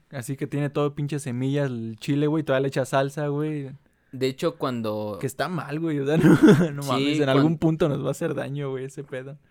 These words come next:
Speaker 2: Cuando mi hermano vivía con, con nosotros, conmigo,
Speaker 1: Sí.
Speaker 2: eh, normalmente ese güey, eh...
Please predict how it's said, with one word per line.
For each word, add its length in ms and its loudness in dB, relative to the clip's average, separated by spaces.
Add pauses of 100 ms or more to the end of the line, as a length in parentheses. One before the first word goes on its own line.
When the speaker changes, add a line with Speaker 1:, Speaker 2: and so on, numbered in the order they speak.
(140)
Speaker 2:
Cuando 420 0
mi 120 -2
hermano 360 -4
vivía 480 -4
con, 480 -14 (160)
con 160 -12
nosotros, 680 -12 (140)
conmigo, 520 -10 (140)
Speaker 1:
Sí. 260 -12 (920)
Speaker 2:
eh, 720 -10
normalmente 1040 -6
ese 220 -12
güey, 580 -10 (500)
eh... 640 -18